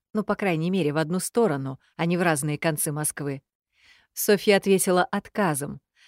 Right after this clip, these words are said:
а когда он предложил подкинуть её хотя бы до метро, Сонечка объяснила: "Я люблю ходить пешком. Наверное, потому что приходится очень много сидеть. Стараюсь при любой возможности пройтись.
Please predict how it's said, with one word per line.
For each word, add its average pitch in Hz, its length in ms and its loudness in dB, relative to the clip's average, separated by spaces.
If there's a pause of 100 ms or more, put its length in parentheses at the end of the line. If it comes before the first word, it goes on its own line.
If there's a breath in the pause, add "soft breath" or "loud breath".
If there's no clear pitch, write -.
(200 soft breath)
а 175 100 0
когда 180 420 4
он 175 160 0
предложил 165 580 2
подкинуть 165 580 -2
её 165 240 4
хотя 165 300 -2
бы 160 120 0
до 151 120 0
метро, 170 400 0 (400 soft breath)
Сонечка 202 580 2
объяснила: 160 800 -2 (800)
"Я 214 220 2
люблю 190 260 2
ходить 165 360 -2
пешком. 139 520 -8 (580 soft breath)
Наверное, 202 420 2
потому 190 300 0
что - 200 -6
приходится 160 540 0
очень 170 280 0
много 165 340 0
сидеть. 165 540 -4 (480 soft breath)
Стараюсь 214 540 4
при 170 160 2
любой 170 240 4
возможности 170 640 0
пройтись. 202 640 -2